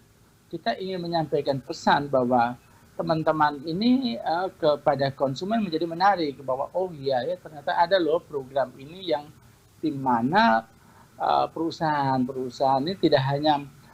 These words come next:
berpikir untuk menguntungkan dirinya sendiri, tapi juga dia sharing kepada,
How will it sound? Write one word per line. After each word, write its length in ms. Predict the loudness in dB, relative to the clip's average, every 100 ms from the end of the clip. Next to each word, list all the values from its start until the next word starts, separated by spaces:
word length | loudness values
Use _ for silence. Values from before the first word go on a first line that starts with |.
| -20 _ _ -2
berpikir 640 | 0 0 -2 0 2 2 0
untuk 240 | -2 -2
menguntungkan 720 | 0 0 0 -2 -2 0 0
dirinya 400 | -2 -6 -4 -4
sendiri, 480 | -4 0 2 4 4
tapi 320 | 2 2 0 -2
juga 240 | 0 0
dia 240 | 2 0 0
sharing 720 | 0 -2 2 2 2 0 -4
kepada, 640 | -8 -6 -2 2 0 0